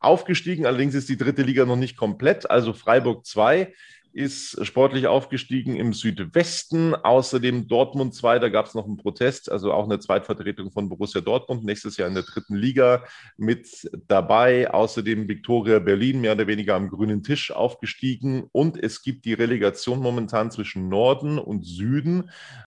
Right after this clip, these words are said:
Havelse hatte eins null in Schweinfurt gewonnen gegen ganz, ganz biedere Schnüdel, die sich da nicht wirklich teuer verkaufen konnten, das Team um Daniel Adlung. Ähm, also da sieht's momentan nach einem Aufstieg des T S V Havelse,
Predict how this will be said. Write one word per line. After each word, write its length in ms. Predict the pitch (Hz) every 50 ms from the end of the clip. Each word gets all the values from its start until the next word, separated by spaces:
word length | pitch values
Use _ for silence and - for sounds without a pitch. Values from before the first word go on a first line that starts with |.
| -
Havelse 540 | - 87 98 127 139 143 147 131 104 123 120
hatte 240 | 117 127 123 - -
eins 300 | - 95 120 123 117 -
null 160 | 123 127 120
in 80 | 117 101
Schweinfurt 560 | - - 101 107 123 120 - 120 110 - -
gewonnen 480 | 110 90 90 104 113 117 110 110 - -
gegen 420 | 110 107 98 110 110 98 82 -
ganz, 400 | - 98 98 113 123 120 - -
ganz 320 | - 107 107 104 - - _ _ _
biedere 500 | - 123 127 139 120 127 120 95 110 107
Schnüdel, 800 | 104 - - - 123 123 139 156 156 143 151 143 147 147 143 143 - - - - - - _ _ -
die 80 | 127 123
sich 180 | 113 117 110 -
da 300 | - 110 110 107 107 107
nicht 240 | 110 117 113 98
wirklich 240 | 131 131 127 123 113
teuer 240 | - 113 104 101 98
verkaufen 460 | - 101 - - 98 104 - - 95
konnten, 400 | - - 104 113 107 - 110 101
das 100 | 90 87
Team 180 | - - 104 107
um 140 | 95 95 87
Daniel 340 | 95 95 98 104 98 95
Adlung. 520 | - 85 104 - - 110 107 113 110 104 - - - - - _ _ - - -
Ähm, 440 | 85 92 98 98 95 95 95 98 - -
also 200 | 92 92 95 104
da 160 | 101 104 113
sieht's 580 | 113 - 117 131 - - - - - - - -
momentan 920 | - 110 110 113 120 131 151 175 175 147 156 139 139 143 143 143 139 117 - -
nach 340 | 90 107 110 110 117 - -
einem 280 | - - 107 104 104
Aufstieg 420 | - 101 98 - - - 95 - -
des 180 | 90 - -
T 200 | - - 113 117
S 160 | 113 - -
V 200 | - 104 95 92
Havelse, 1080 | 90 - - 107 117 127 135 135 110 101 120 120 123 120 101 90 101 117 117 123 127